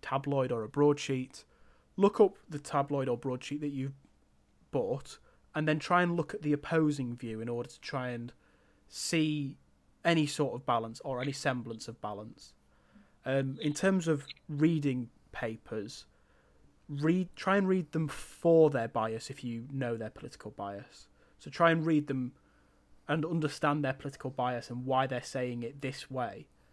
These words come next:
as opposed to reading them because they're saying it this way. Don't read them because they support your arguments. Read them because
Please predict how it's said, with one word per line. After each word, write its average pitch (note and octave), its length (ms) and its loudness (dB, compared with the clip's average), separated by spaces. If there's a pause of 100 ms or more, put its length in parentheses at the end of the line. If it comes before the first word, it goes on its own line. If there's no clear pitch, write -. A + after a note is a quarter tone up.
(300)
as C#3+ 100 -2
opposed C3+ 420 -4
to C3+ 120 -8
reading C3+ 360 -4
them B2 120 -8
because C3+ 380 -6
they're B2 160 -4
saying A#2 380 -6
it A2 140 -16
this - 260 -16
way. G2 280 -14 (580)
Don't F3+ 280 2
read D#3 240 0
them C#3+ 100 -4
because C#3+ 240 -8
they B2+ 100 -4
support E3+ 480 0
your A2 200 -4
arguments. G#2+ 640 -12 (440)
Read D#3+ 340 0
them C#3+ 160 -4
because C3+ 480 -8